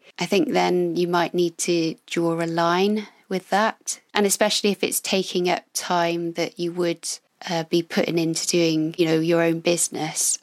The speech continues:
I think, you, again, you need to have a line. You can't do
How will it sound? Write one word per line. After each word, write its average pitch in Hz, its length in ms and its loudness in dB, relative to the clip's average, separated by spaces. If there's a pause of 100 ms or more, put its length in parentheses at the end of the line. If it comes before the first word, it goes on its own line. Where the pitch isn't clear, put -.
I 170 80 -8
think, 170 320 -2
you, 170 60 -2
again, 160 340 0
you 160 100 -4
need 165 220 -2
to 160 240 -4 (200)
have 170 140 -4
a 170 60 -2
line. 160 560 0 (200)
You 196 80 -8
can't 165 320 2
do 170 160 4